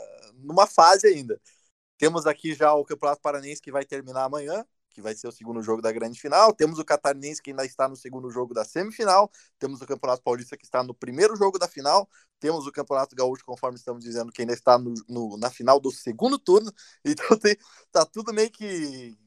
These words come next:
meio que descontrolado aí. O, o, a C B F já adiou alguns jogos também do Brasileirão aí,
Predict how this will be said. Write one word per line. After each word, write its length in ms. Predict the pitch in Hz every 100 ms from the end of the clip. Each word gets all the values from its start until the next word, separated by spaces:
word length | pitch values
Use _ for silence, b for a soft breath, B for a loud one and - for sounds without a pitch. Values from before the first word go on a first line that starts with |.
| 110 131
meio 140 | 147
que 100 | 139
descontrolado 720 | 127 - 139 123 117 143 151
aí. 400 | 131 180 202 175 139
O, 200 | 117 107
o, 480 | 113 107 101 98 95 95 -
a 120 | 101
C 160 | - 120
B 100 | 123
F 180 | 147 110
já 120 | 127
adiou 220 | 120 139
alguns 260 | 143 127 110
jogos 240 | 127 -
também 200 | 120 123
do 100 | 120
Brasileirão 600 | 117 117 110 117 117 123
aí, 220 | 117 127